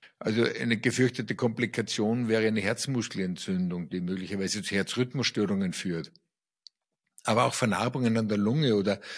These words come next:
sogar Gefäßverschlüsse können auftreten. Einige prominente Beispiele aus der Welt des Hochleistungssportes, äh, sind aus den Medien bekannt.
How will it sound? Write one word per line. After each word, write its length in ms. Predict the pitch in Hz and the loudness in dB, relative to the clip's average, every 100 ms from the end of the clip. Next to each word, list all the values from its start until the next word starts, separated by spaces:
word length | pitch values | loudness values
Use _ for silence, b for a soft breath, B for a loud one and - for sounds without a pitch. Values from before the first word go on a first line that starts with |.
| B B | B B
sogar 320 | - 98 104 | -8 0 0
Gefäßverschlüsse 1040 | 92 107 107 107 - 101 - 135 151 - 98 | 2 0 2 2 2 2 4 2 2 0 -2
können 280 | 98 92 | -2 -2
auftreten. 760 | 87 87 - 95 87 - 90 80 - B B B B B B | -4 -6 -6 -6 -6 -6 -10 -10 -16 B B B B B B
Einige 340 | 107 110 117 - | 0 4 4 4
prominente 560 | 120 117 110 113 127 | 4 6 6 4 2
Beispiele 580 | 101 101 107 - 127 113 | 4 4 2 2 4 4
aus 100 | 107 | 4
der 120 | 113 | 2
Welt 220 | 104 104 | 2 2
des 160 | 117 - | -2 -2
Hochleistungssportes, 1400 | 110 117 117 113 123 113 - 113 110 110 113 104 - - 143 | -2 2 2 2 0 -2 -2 2 2 2 0 -2 -4 -8 -8
äh, 240 | 117 117 113 | -4 -2 -2
sind 340 | - 117 - | -2 -2 -2
aus 160 | 117 - | -2 0
den 180 | 113 | 0
Medien 360 | 107 110 110 101 | 2 2 0 0
bekannt. 560 | 104 - 123 101 - | -2 -2 -2 -2 -4